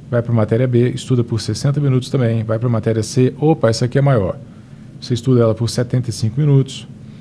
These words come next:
aí você vai pra matéria D, estuda por sessenta minutos, aí você vai pra matéria E, por exemplo, a matéria é muito complicada, muito difícil,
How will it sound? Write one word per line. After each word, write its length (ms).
aí 60
você 120
vai 100
pra 100
matéria 360
D, 260
estuda 300
por 160
sessenta 360
minutos, 480
aí 100
você 120
vai 100
pra 100
matéria 520
E, 40
por 200
exemplo, 320
a 40
matéria 300
é 20
muito 180
complicada, 640
muito 200
difícil, 600